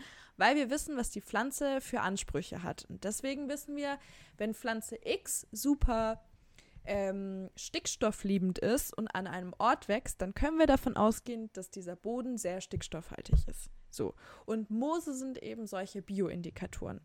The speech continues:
Also dort, wo bestimmte Moosarten wachsen, können wir ableiten, dass die Bodenbeschaffenheiten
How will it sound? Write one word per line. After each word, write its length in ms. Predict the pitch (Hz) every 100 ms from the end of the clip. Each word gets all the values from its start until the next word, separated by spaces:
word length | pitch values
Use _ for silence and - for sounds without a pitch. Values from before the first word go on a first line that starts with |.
| - - -
Also 300 | 202 190 151 - - -
dort, 300 | 254 285 415
wo 140 | 254 220
bestimmte 580 | - - 285 349 349 254
Moosarten 720 | 208 196 185 - 185 - 175
wachsen, 600 | 202 262 - - 349 359
können 260 | - 254 220
wir 220 | 190 165
ableiten, 680 | - 233 285 302 294 277 277
dass 180 | 233 -
die 100 | 208
Bodenbeschaffenheiten 1300 | 185 220 233 220 196 190 175 - 170 175 - 180